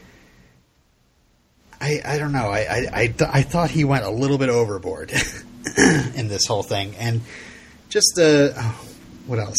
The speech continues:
He's, um, what else does he do? He, like, you, you hear he wants to stage a book burning. He wants to, you know,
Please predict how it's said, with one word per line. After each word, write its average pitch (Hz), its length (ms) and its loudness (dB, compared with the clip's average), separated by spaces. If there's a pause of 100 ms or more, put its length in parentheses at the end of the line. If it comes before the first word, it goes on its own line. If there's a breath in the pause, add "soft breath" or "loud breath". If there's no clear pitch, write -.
He's, 127 220 2
um, 123 400 4 (2250)
what 135 160 0
else 113 200 0
does 87 180 -4
he 82 60 -8
do? 87 240 -12 (760)
He, 175 160 0
like, 143 280 6 (320 loud breath)
you, 175 140 2
you 170 240 2
hear 156 100 4
he 143 80 4
wants 139 200 4
to 120 60 -2
stage 113 300 0
a 113 60 -2
book 165 320 -2
burning. 151 540 2 (280 loud breath)
He 170 120 2
wants 151 300 4
to, 131 360 4
you 156 120 2
know, 127 120 2